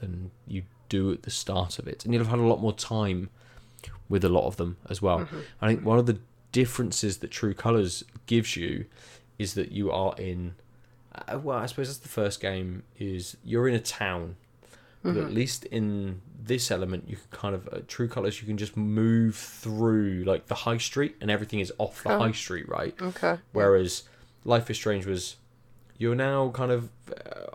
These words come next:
Speaker 1: on the coast, here's the diner, here's the thing, now you're at the
Speaker 2: Mm-hmm.
Speaker 1: school, and all of it, you know, you're, you're moving between those locations, and then a lot of stuff is just at the school, and then some stuff is just in the town,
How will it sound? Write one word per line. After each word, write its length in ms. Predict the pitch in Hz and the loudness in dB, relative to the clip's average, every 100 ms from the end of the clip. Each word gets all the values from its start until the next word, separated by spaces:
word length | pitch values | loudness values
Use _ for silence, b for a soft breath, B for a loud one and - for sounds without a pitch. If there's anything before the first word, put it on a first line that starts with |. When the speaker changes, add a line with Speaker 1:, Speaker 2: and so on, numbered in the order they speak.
| - | 4
Speaker 1:
on 220 | 127 131 | 4 6
the 80 | 117 | 2
coast, 600 | 117 98 90 - - - | 4 4 2 -4 -8 -12
here's 300 | - 123 120 | -2 0 2
the 80 | 113 | 0
diner, 560 | 107 104 101 95 90 87 | 0 2 2 0 -2 -4
here's 320 | 104 107 104 104 | 0 2 2 -2
the 60 | |
thing, 360 | 104 98 92 - | -4 -2 -2 -4
now 120 | 110 | -2
you're 160 | 117 120 | 2 2
at 80 | 175 | 0
the 60 | |
Speaker 2:
Mm-hmm. 120 | 156 156 | -2 2
Speaker 1:
school, 500 | 117 104 95 92 - | 4 4 2 0 -2
and 280 | 98 92 - | -4 -4 -2
all 260 | 110 104 | 2 2
of 80 | 101 | 2
it, 120 | 95 | -2
you 100 | - | -2
know, 80 | 98 | -2
you're, 240 | 92 104 101 | 2 0 2
you're 120 | 107 | 0
moving 440 | 107 120 123 110 98 | 4 4 4 2 0
between 480 | 92 - 113 110 | -4 -2 2 2
those 220 | 101 90 85 | 2 0 -2
locations, 440 | 95 98 95 92 B B B B | -4 -4 -6 -12 B B B B
and 80 | 101 | -2
then 80 | 98 | 0
a 60 | |
lot 180 | 98 107 | 2 2
of 80 | - | 2
stuff 220 | - - | -4 -4
is 200 | 92 87 b b b - | -4 -6 b b b -18
just 500 | - 113 101 - - | -4 2 2 0 -6
at 120 | 85 | -8
the 80 | 110 | -8
school, 340 | - 92 87 - - B B B B B - | -4 -2 -4 -12 -20 B B B B B -10
and 120 | 92 | -6
then 160 | 90 | -6
some 200 | 85 110 | -2 -4
stuff 200 | 98 92 | -4 -6
is 140 | 95 87 - - | -8 -8 -16 -16
just 540 | - 113 120 - - | -4 2 2 2 -4
in 80 | 95 | -2
the 100 | 92 | -2
town, 440 | 90 92 95 - | -2 -4 -6 -10